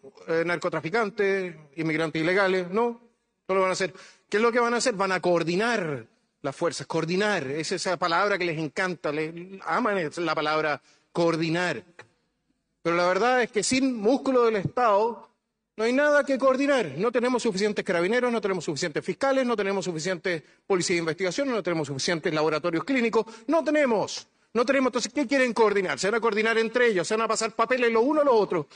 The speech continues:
con estadísticas de cómo aumenta la tasa de homicidio en nuestro país. Eso es lo que va a suceder.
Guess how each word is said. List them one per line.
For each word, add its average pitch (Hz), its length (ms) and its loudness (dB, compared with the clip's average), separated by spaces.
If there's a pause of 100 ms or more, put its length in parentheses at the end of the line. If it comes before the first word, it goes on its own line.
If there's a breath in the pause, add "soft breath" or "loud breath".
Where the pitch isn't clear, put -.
(140 loud breath)
con 196 160 -2
estadísticas 220 800 0
de 190 80 0
cómo 226 240 2
aumenta 208 360 2
la 185 100 2
tasa 196 220 0
de 190 60 4
homicidio 175 360 2
en 170 60 2
nuestro 165 340 2
país. 135 260 0 (320 soft breath)
Eso 294 260 -2
es 294 40 2
lo 285 60 2
que 262 80 0
va 277 80 6
a 254 40 2
suceder. 254 460 2